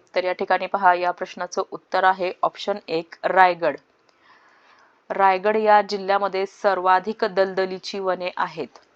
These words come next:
ठीक आहे, त्याच्यानंतर नेक्स्ट क्वेश्चन पाहूयात. नेक्स्ट क्वेश्चन पहा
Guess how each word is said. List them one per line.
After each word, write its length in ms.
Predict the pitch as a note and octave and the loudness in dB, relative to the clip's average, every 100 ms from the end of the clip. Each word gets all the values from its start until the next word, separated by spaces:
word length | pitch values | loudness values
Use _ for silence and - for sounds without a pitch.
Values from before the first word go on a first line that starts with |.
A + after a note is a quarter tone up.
| _ _ - | _ _ -14
ठीक 200 | G#3 G#3 | -4 0
आहे, 220 | G#3+ B3 | 0 -2
त्याच्यानंतर 680 | - _ - G3 G3 G3 G3 - | -8 _ -10 -2 -2 0 -2 -2
नेक्स्ट 400 | F#3 F#3+ - - | -8 -8 -8 -8
क्वेश्चन 300 | G#3+ A3 G#3+ | -8 -8 0
पाहूयात. 380 | G#3+ G#3+ G3+ C4 _ - - - _ G3+ | 0 2 -2 -4 _ -20 -20 -20 _ -6
नेक्स्ट 360 | G3+ A#3 - | -4 -4 -6
क्वेश्चन 340 | - G#3+ A3+ G#3+ | -6 -4 -6 2
पहा 240 | G#3+ G3+ | 4 4